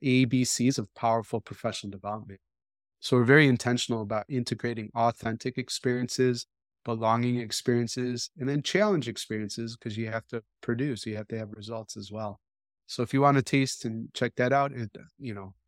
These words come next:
I haven't met anybody that has been upset <laughs> in investing in themselves in joining that community. So,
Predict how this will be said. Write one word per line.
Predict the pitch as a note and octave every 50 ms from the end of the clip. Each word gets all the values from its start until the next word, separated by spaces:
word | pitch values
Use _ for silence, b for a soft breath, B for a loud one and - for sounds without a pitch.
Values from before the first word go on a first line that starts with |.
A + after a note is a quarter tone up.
| _ _ _ _ -
I | B2+ C#3+
haven't | D3+ D3 C3+ B2+
met | B2+ C3 B2+
anybody | B2 A#2+ A#2 A2 G#2+ A2+ A2 A2 A2 A2
that | G#2+ A2 G#2+ G#2 G#2 - - _ _ _ _ _ _ _
has | - A#2 A2
been | - - A2+ A2+
upset | A2+ - - - - - A#2+ B2+ D3 - _ _
<laughs> | - -
in | D#3 D3 C3+ C3+
investing | B2+ A2+ G#2 G#2+ A2 - - C#3 C3+ C3+ C3+ - E3
in | - C#3+ C#3
themselves | C#3 C#3 C#3 - D3 C#3+ C#3+ D3 D3 - _ _ _ _ _ _ _ -
in | A#2 A2+
joining | G#2 A#2 A2+ A2 G#2 G#2
that | G#2+ G2+ F#2+
community. | - G#2 G#2 G#2+ G#2+ G2+ F#2+ F2+ F#2+ G2+
So, | F#2+ - - G#2+ G#2 G2 -